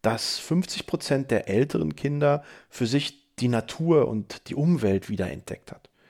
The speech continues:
Die gehen raus, die fahren Fahrrad, die gehen spazieren oder auch für sich laufen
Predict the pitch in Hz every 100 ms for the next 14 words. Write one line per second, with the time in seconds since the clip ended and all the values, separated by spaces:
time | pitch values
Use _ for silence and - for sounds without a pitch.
0 | - - _ - 147 147 139 180 185 185
1 | - 123 117 - 143 156 151 147 - 113
2 | 110 - 107 - 156 151 117 104 104 -
3 | 107 107 - 101 143 - 196